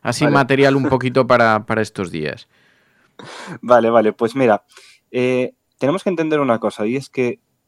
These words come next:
Speaker 2: no todos los videojuegos tienen por qué ser las grandes superproducciones como Cyberpunk, como The Last of Us, como Assassin's Creed.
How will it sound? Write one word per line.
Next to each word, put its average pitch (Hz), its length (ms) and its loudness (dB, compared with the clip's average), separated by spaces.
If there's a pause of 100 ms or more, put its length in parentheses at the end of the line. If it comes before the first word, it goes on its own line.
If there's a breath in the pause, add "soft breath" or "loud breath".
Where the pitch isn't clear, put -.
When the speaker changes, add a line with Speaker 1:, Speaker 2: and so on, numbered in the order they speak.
(500)
Speaker 2:
no 123 320 -6
todos 196 180 -4
los 139 140 -2
videojuegos 127 500 -4
tienen 147 240 -4
por 113 160 -4
qué 110 140 -4
ser 113 420 -2
las 107 220 -2
grandes 117 260 -2
superproducciones 107 800 -6
como 98 240 -8
Cyberpunk, 104 760 -6
como 95 240 -8
The 95 100 -4
Last 98 220 -8
of 92 140 -10
Us, 107 240 -2
como 98 240 -10
Assassin's - 380 -16
Creed. 110 220 -8